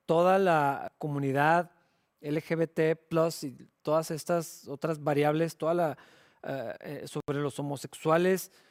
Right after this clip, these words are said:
se ha clasificado y se ha castigado como si fuera el peor pecado, ah, o el mayor pecado o el pecado imperdonable. Ah,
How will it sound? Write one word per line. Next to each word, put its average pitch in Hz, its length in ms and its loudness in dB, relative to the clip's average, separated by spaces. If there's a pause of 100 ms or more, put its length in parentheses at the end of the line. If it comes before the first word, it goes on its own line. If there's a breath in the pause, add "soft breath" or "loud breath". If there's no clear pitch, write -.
(360 soft breath)
se - 140 -2
ha 151 80 2
clasificado 196 960 0
y 180 60 -2
se - 100 -2
ha 160 60 0
castigado 170 640 0
como 160 200 -8
si 131 120 -16
fuera 147 340 0
el 165 120 0
peor 165 460 -2
pecado, 185 640 0 (680 soft breath)
ah, 131 380 0
o 131 80 -4
el 139 80 -2
mayor 139 360 0
pecado 151 380 0
o 151 60 2
el 143 80 -2
pecado 143 360 0
imperdonable. 147 840 -2 (580 soft breath)
Ah, 135 360 -4